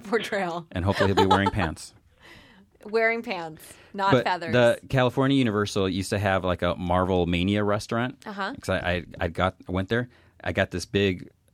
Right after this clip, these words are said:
Speaker 2: alcoholic beverage, and it was, like, in this
Speaker 1: What was
Speaker 2: big,
Speaker 1: that?
Speaker 2: like, big, um, like, measuring glass almost.
Speaker 1: Right.
Speaker 2: And it has, like, a little Marvel
Speaker 1: It was, like,
Speaker 2: logo.
Speaker 1: one of those Belgian cups, like the beer, the beer
Speaker 2: Uh,
Speaker 1: glasses.
Speaker 2: something like that.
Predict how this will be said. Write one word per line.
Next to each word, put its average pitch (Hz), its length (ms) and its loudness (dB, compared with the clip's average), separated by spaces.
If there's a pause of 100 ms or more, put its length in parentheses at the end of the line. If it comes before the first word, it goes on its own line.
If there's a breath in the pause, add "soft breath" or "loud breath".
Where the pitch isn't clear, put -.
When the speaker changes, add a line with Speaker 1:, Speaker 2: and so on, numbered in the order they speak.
(300)
Speaker 2:
alcoholic - 600 -14 (180)
beverage, 98 680 -2
and 90 100 -4
it - 80 -4
was, 92 140 -2
like, 92 160 -2
in 90 80 0
this 82 80 -4
Speaker 1:
What 185 120 -10
was - 60 2
Speaker 2:
big, 98 80 2
Speaker 1:
that? - 60 0
Speaker 2:
like, 82 160 -4 (280)
big, 90 220 -2 (200)
um, 82 200 -2
like, - 220 -8
measuring 92 540 0
glass 85 380 -6
almost. 185 260 -4
Speaker 1:
Right. - 180 -10 (120)
Speaker 2:
And 85 140 -4
it 87 60 -6
has, 87 160 -2
like, 82 140 -10
a - 20 -4
little 87 140 0
Marvel 82 240 0
Speaker 1:
It - 20 2
was, - 100 0
like, - 100 2
Speaker 2:
logo. - 100 -2
Speaker 1:
one 262 80 -2
of 262 60 -4
those 247 160 -4
Belgian 196 440 -6
cups, 233 420 -6
like 175 160 -14
the 175 100 -12
beer, 170 440 -8
the 175 80 -14
beer 175 160 -10
Speaker 2:
Uh, 170 40 -8
Speaker 1:
glasses. 123 540 -2
Speaker 2:
something 101 140 -4
like 82 60 -8
that. 78 180 -4